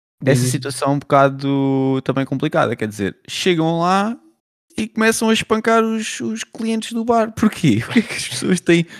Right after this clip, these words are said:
Speaker 1: estavam ali, coitados, nem sabiam, se calhar, eles nem sequer sabiam, porque aquilo são, é, é o bar à pa-, à parte, aquilo é, não tá di-, diretamente ligado, não é aquilo, não, o acesso não é via arena, não é?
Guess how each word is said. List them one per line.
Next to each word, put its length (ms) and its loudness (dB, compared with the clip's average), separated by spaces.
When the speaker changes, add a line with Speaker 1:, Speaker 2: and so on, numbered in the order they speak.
Speaker 1:
estavam 420 2
ali, 220 2
coitados, 560 2
nem 100 -6
sabiam, 380 -6
se 100 -10
calhar, 400 0
eles 300 0
nem 80 -2
sequer 200 0
sabiam, 380 -2
porque 140 -4
aquilo 180 -2
são, 240 0
é, 240 2
é 20 4
o 100 6
bar 260 4
à 100 4
pa-, 160 4
à 300 2
parte, 320 0
aquilo 200 -6
é, 280 0
não 140 -4
tá 200 2
di-, 200 -8
diretamente 680 -4
ligado, 380 -2
não 160 -2
é 60 0
aquilo, 200 -4
não, 140 -4
o 120 0
acesso 340 2
não 100 0
é 80 2
via 220 4
arena, 460 2
não 100 -6
é? 140 -8